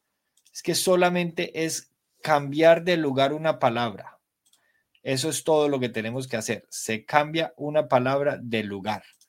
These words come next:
Y pare de contar. Entonces, la estructura interrogativa es eso. Primero el verbo to be, después el pronombre y después el complemento. ¿Listo? Eh, hasta aquí vamos claros.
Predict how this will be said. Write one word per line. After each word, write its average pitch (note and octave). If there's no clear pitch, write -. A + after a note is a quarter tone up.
Y A2
pare G#2
de G2+
contar. F2
Entonces, C#3+
la B2
estructura C3
interrogativa F3
es D#3+
eso. C3+
Primero C3+
el G#3
verbo G3+
to G3
be, F#3+
después F#3
el F3+
pronombre D#3+
y G#2+
después G2+
el F#2+
complemento. F2
¿Listo? C#3
Eh, C#3+
hasta D3
aquí A3+
vamos G#3
claros. G#2